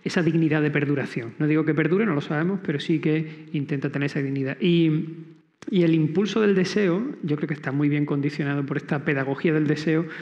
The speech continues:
frente al menosprecio del placer, que yo lo echo en falta como reivindicación del, del mundo intelectual. Es decir, no veo obras que pongan en valor la necesidad de volver a retomar esa pedagogía del placer por encima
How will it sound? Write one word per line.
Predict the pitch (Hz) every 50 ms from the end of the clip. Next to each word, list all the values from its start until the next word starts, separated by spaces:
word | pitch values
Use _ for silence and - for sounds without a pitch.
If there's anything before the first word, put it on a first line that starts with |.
| - - - -
frente | - - 180 175 170 - 165
al | 147
menosprecio | 156 156 151 147 147 - - 165 185 - 214 202
del | 185 165
placer, | - - 135 - - - 220 180 160
que | - 151
yo | 143 151
lo | 170
echo | 175 175 - 185
en | 165
falta | - - 185 170 175 175 - 185 190 202 196 - - - - - - - _
como | - 180 170 160 165 175 - -
reivindicación | 190 170 165 165 156 156 151 147 143 147 147 - 143 - - 185 180 175 160 151
del, | 143 147 143 143 160 156
del | 143 143 135
mundo | 143 151 160 156 156
intelectual. | 151 147 143 147 143 131 135 143 - - 165 180 185 156
Es | 147 143
decir, | - - 160 147
no | 151 156 160 165 160
veo | 156 175 180 175 175 196 226 - - -
obras | - 175 180 170 175 175 180 196 - 185 - - - - - -
que | - 160
pongan | 131 151 156 160 165 165 165
en | 165 156 156 151
valor | 147 147 156 165 165 - - - - - 214 220
la | 190 151 143 139
necesidad | 143 143 139 147 - 165 - - 156 147 165
de | 160 170 160
volver | 151 139 147 139 139 143 156 170
a | 170
retomar | 170 175 170 175 160 156 165
esa | 160 - - 185 160 -
pedagogía | - 175 151 147 143 143 147 - - 175
del | 165 165 160
placer | 151 170 160 156 - 185 170 143
por | - 170 143
encima | 151 147 151 - 190 170 165 165 170 190